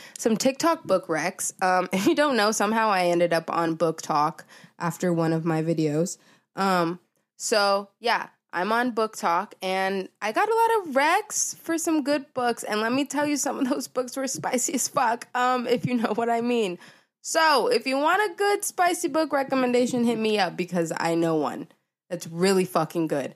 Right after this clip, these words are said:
It's about hockey. So if you're a hockey stan, um, if you're not, it's still a really fucking good one. And a sequel's coming out January seventeenth. But I'm not gonna tell you the fucking name of it because it's mad embarrassing because it is,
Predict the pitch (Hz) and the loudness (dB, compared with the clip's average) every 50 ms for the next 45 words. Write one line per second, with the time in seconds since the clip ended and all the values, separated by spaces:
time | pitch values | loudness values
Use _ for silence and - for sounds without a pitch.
0 | _ _ _ _ - 165 - 170 180 180 185 185 196 190 190 190 190 - 190 175 | _ _ _ _ -16 -14 -6 -2 0 0 2 2 2 2 0 0 -2 -4 -2 -2
1 | 170 170 175 - _ _ - - - 233 175 180 180 - - 180 175 170 185 180 | -2 -2 -4 -10 _ _ -8 -2 0 0 0 0 -4 -8 -6 -4 -2 -2 -2 -2
2 | 185 190 180 - 196 185 - - 175 175 175 175 170 170 180 170 - - - - | -4 -4 -4 -6 -8 -10 -8 -8 -8 -8 -8 -8 -8 -10 -10 -12 -12 -12 -12 -12
3 | _ _ _ _ _ _ _ _ _ _ - 175 180 180 180 196 202 196 269 269 | _ _ _ _ _ _ _ _ _ _ -4 -2 -2 0 0 0 0 2 2 4
4 | 254 233 233 247 233 196 175 185 180 - - - 196 196 190 175 175 180 180 175 | 4 4 4 2 2 2 2 0 0 -2 -2 0 0 0 0 0 0 0 0 0
5 | 175 185 170 165 175 170 165 170 180 185 185 165 156 147 127 156 165 165 165 165 | 0 -2 -2 -2 -2 -2 0 0 0 0 0 0 0 0 -2 -2 -2 -2 -2 -2
6 | - - 202 190 - 180 180 175 - - 180 170 170 165 160 156 147 135 - - | -2 -4 -4 -4 -4 -4 -4 -4 -4 -4 -4 -2 -2 -2 -2 -2 -2 -4 -6 -12
7 | - - - _ _ - 185 180 180 180 180 180 180 180 170 170 - 185 170 170 | -20 -20 -20 _ _ -2 0 2 4 4 4 4 4 2 0 0 0 0 0 2
8 | 170 170 - 240 220 196 - 170 - _ - - - - - - 190 185 185 190 | 0 0 0 0 0 0 0 -2 -6 _ -20 -20 -20 -10 -6 -2 0 0 2 2
9 | 190 196 202 208 196 190 190 180 180 170 - - 170 165 170 165 165 139 - 175 | 2 2 0 0 -2 -2 0 0 0 0 0 -2 0 0 0 0 -2 -2 -2 -2
10 | 165 - - 170 170 165 165 165 170 170 170 175 175 170 175 175 - 185 185 185 | -2 0 0 0 0 2 0 0 0 0 0 -2 -2 -4 -4 -4 -4 -2 -2 -2
11 | 180 - 180 175 180 185 190 196 202 214 226 220 202 190 180 160 160 147 151 160 | -2 -2 -2 -2 0 0 0 2 2 2 0 0 0 -2 -2 -4 -4 -4 -4 -4
12 | 165 165 - 175 175 180 185 185 185 180 - 226 190 190 175 180 - 202 196 190 | -6 -4 -4 -4 -4 -4 -4 -6 -6 -6 -2 -2 -2 -2 -4 -6 -6 -6 -4 -2
13 | 190 190 185 180 - | -2 -2 -2 -4 -6